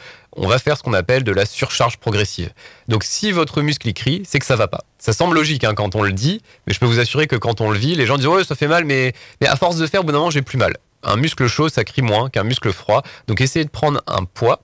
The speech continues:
qui ne vous fait pas mal et vous allez vous entraîner en renforcement musculaire, c'est-à-dire, euh, le basique, hein, c'est vraiment, euh,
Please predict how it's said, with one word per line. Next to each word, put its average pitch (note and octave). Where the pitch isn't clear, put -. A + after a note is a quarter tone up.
qui -
ne F#2
vous F2
fait F#2
pas E2
mal F2
et F3
vous B2+
allez A2+
vous B2+
entraîner A2
en C#3+
renforcement A#2
musculaire, B2
c'est-à-dire, G2
euh, F#2
le F2
basique, F2
hein, G2
c'est -
vraiment, F#2
euh, F2+